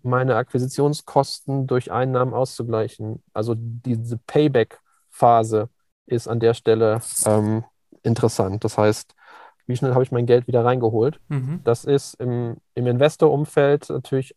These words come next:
Speaker 1: ähm, interessant, weil wenn ich, wenn ich, wenn ich irgendwie fünf Jahre brauche, um den Kunden zu amortisieren,
Speaker 2: Mhm.
Speaker 1: dann, ähm, erzähle ich eine Geschichte, die, ähm,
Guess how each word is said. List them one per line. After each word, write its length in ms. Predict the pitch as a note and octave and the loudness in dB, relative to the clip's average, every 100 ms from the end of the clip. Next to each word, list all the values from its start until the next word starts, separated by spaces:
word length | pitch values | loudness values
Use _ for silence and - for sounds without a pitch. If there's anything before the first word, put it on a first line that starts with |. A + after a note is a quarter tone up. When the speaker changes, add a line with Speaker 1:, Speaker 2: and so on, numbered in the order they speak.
| - | -4
Speaker 1:
ähm, 300 | B2+ A#2+ B2 | -2 0 -2
interessant, 460 | B2 B2 C3 C3+ B2+ | -4 -2 0 2 4
weil 240 | B2 B2 _ _ _ - _ _ - - | 4 4 _ _ _ -20 _ _ -20 -12
wenn 240 | B2 B2 C3+ | -2 0 0
ich, 180 | C3+ - | -2 -2
wenn 120 | C3 | -2
ich, 100 | C3 | -2
wenn 80 | C3 | -2
ich 200 | C3 - | -4 -4
irgendwie 320 | C3 B2+ A#2+ - | -2 -2 -4 -8
fünf 300 | - D3 C#3+ | -2 -2 4
Jahre 300 | C#3 D#3 D3 | 4 6 4
brauche, 320 | A#2+ C3 C3 | 4 4 2
um 360 | B2 C3 B2 B2 | -2 -2 -4 -2
den 200 | B2 A#2+ | -2 0
Kunden 280 | D#3+ D3 | -2 -2
zu 160 | C#3 C3+ | -2 -2
amortisieren, 760 | A#2+ B2 A#2+ A#2+ D3+ B2+ C3 E3 | 2 2 0 -2 2 2 2 -2
Speaker 2:
Mhm. 360 | D3+ C3 C3 D3 | -8 -8 -8 -2
Speaker 1:
dann, 540 | A#2+ A#2+ B2 B2 - _ | 2 2 0 -4 -8 _
ähm, 380 | B2+ B2 B2 A#2+ - - - - | -2 -2 -2 -6 -10 -20 -20 -12
erzähle 300 | B2+ - C#3+ | -8 0 0
ich 100 | C3+ | 0
eine 80 | C#3 | -4
Geschichte, 560 | C3+ D3+ D3+ - C#3+ C3+ | -2 -4 -4 2 2 2
die, 380 | C3 C3 C3 - | -2 -2 -2 -2
ähm, 480 | B2+ B2+ B2+ B2 | -2 0 -2 -6